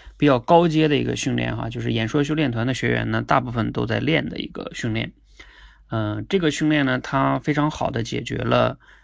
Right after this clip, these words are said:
我们练口才的一个很重要的问题。很多人练口才呢，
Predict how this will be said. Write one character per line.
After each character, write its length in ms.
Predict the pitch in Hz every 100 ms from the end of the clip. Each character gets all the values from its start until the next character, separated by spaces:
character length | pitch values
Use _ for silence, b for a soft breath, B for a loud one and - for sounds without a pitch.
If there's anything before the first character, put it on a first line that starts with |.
| b
我 100 | 117
们 100 | 117
练 200 | 151 143
口 200 | - 123
才 280 | - 110 107
的 100 | 117
一 160 | 113
个 260 | 113 117 117
很 280 | - - 113
重 120 | 170
要 120 | 156
的 100 | 113
问 160 | 123 117
题。 220 | - 170
很 180 | - 123
多 100 | 135
人 140 | 156
练 160 | 170 131
口 160 | 120
才 240 | 117 117 120
呢， 300 | 131 139